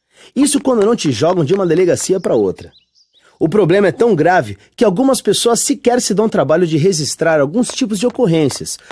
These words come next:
o que infelizmente só piora a situação, uma vez que a polícia não terá estatísticas pra melhorar o policiamento do bairro.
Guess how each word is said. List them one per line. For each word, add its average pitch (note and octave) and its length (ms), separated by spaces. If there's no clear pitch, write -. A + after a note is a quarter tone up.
o G#2 100
que A3 140
infelizmente F3+ 640
só A#3 240
piora E3+ 320
a E3+ 40
situação, E3+ 680
uma C#4+ 220
vez G3+ 180
que A#3 60
a F#3 40
polícia F3 360
não G#3+ 100
terá D#3+ 240
estatísticas F#3+ 640
pra G#3 120
melhorar F#3 440
o F3+ 40
policiamento G3+ 640
do E3+ 80
bairro. A2 400